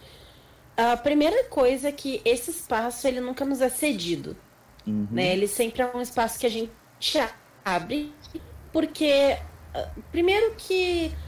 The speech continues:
Speaker 1: a noção de ter um espaço cedido significa que alguém teve que te fazer um favor,
Speaker 2: Uhum.
Speaker 1: né? Alguém teve que te colocar lá porque tu não conseguia estar lá. Então não é isso que a gente faz, a gente não é cedido, a gente abre espaços,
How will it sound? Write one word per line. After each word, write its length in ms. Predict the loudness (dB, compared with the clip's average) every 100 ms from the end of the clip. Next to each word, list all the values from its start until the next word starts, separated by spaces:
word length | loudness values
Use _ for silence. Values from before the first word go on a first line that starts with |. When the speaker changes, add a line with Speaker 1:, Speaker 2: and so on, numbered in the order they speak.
| -14 -14 -4
Speaker 1:
a 120 | -2
noção 420 | 2 0 0 -2 0
de 180 | -2
ter 360 | -4 -4 0 2
um 80 | 0
espaço 460 | -2 -2 -2 -4
cedido 680 | -4 0 2 2 2 2 2
significa 480 | 4 4 4 2 2
que 100 | 4
alguém 320 | 2 4 4
teve 160 | 4 0
que 100 | -4
te 80 | -2
fazer 180 | -2
um 100 | -2
favor, 480 | -4 -4 -4 -4 -4 -6 -6
Speaker 2:
Uhum. 200 | -2 -2 0
Speaker 1:
né? 120 | 0
Alguém 280 | 0 -2 -6
teve 180 | -8
que 280 | -12 -16 -10
te 160 | -8 2
colocar 340 | 4 4 2
lá 180 | 2 2
porque 160 | -2 -4
tu 100 | -2
não 140 | 0
conseguia 480 | 0 -2 -4 -4 -4
estar 320 | -2 -2 2
lá. 260 | 0 0 -6 -18 -20 -20 -8
Então 240 | -2 4 4
não 140 | 6
é 60 | 4
isso 160 | 2
que 60 | 0
a 40 |
gente 220 | 0 -2
faz, 280 | -2 0 0
a 60 | -2
gente 320 | -4 -4 -2
não 320 | 0 0 0
é 80 | 0
cedido, 500 | 0 0 2 2 0
a 40 |
gente 280 | 0 -2 0
abre 280 | 2 2 -2
espaços, 560 | -6 -2 -2 -2 -10